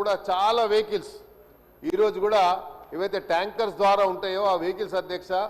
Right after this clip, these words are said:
అది ఫిట్‌నెస్ అయిపోయి దాంట్లో డీజిల్ బయటికి, అంటే, దాని పొగ బయటికి రావడం కానీ, ఆ వెహికల్ కంట్రోల్ ఉండదు, అధ్యక్ష. లోడ్ ఒకసారి దాంట్లో పది, పదివేల లీటర్లో, ఇరవై వేల లీటర్లో ట్యాంకర్ బయటికి వెళ్తే, అది సడన్గా ఎక్కడైనా బ్రేక్ చేస్తే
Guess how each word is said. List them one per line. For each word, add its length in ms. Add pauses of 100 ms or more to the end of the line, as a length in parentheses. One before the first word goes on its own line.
(460)
అది 200
ఫిట్‌నెస్ 460
అయిపోయి 300
దాంట్లో 240 (300)
డీజిల్ 380
బయటికి, 280
అంటే, 220
దాని 240
పొగ 280
బయటికి 300
రావడం 300
కానీ, 200 (580)
ఆ 20 (100)
వెహికల్ 400
కంట్రోల్ 360
ఉండదు, 240
అధ్యక్ష. 240 (200)
లోడ్ 240
ఒకసారి 400 (1200)
దాంట్లో 240 (120)
పది, 180 (160)
పదివేల 340 (100)
లీటర్లో, 420
ఇరవై 200
వేల 140
లీటర్లో 360 (200)
ట్యాంకర్ 440
బయటికి 280
వెళ్తే, 260 (720)
అది 160 (280)
సడన్గా 480
ఎక్కడైనా 400
బ్రేక్ 280
చేస్తే 260